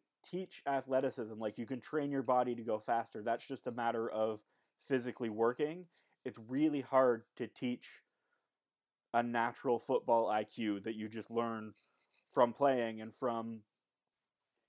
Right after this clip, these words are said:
like, from experiencing the game and having experienced the game from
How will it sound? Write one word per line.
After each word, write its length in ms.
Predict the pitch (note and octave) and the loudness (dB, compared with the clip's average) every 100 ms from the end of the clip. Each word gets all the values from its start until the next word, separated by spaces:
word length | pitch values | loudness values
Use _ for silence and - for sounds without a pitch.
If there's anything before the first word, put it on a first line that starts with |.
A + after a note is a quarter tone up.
| _ _ _ | _ _ _
like, 180 | A2 G#2 _ _ | -10 -10 _ _
from 180 | - B2+ | -2 0
experiencing 720 | A#2 - C#3 C3+ B2+ A#2+ B2+ | -2 -2 0 2 0 -4 -6
the 80 | A#2 | -8
game 420 | G#2+ B2 B2+ A2+ A2+ _ _ _ | -4 -4 -4 -8 -12 _ _ _
and 120 | B2 A2+ | -10 0
having 320 | C3 C3+ C3 | 4 4 2
experienced 680 | A2 - C#3 C3 A#2 - | -6 -4 -2 -2 -4 -8
the 100 | - | -10
game 340 | A2+ A2+ A2 A2 - | -6 -4 -6 -10 0
from 380 | C3 A#2+ A#2+ | 2 2 0